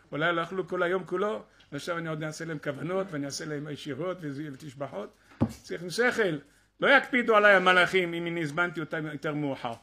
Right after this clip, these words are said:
לדעת הדברים האלה, כותב זה משנה ברורה, "דקאי מעניים". לכן להיזהר בדברים האלה, צריך נתבת הלב, שהלב יהיה חי ומתנדב ונותן ובעין יפה. אנחנו יודעים,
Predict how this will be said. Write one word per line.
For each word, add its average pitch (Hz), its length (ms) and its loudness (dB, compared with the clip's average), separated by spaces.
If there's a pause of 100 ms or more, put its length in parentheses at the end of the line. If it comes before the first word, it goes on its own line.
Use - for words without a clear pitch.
(360)
לדעת 170 320 0
הדברים 175 360 -4
האלה, 170 120 -4
כותב 156 280 -6
זה 196 120 -10
משנה 190 300 -8
ברורה, 180 300 -8
"דקאי 185 300 -6
מעניים". 185 560 -6 (480)
לכן 165 280 -6
להיזהר 156 540 -2
בדברים 156 480 -6
האלה, 165 320 -4
צריך 165 300 -12
נתבת 147 400 -8
הלב, 143 360 2 (480)
שהלב 143 720 -4
יהיה 147 200 -4
חי 190 500 6 (460)
ומתנדב 151 760 2 (200)
ונותן 151 640 0 (220)
ובעין 156 440 -2
יפה. 151 340 -4 (540)
אנחנו 151 300 -2
יודעים, 185 480 4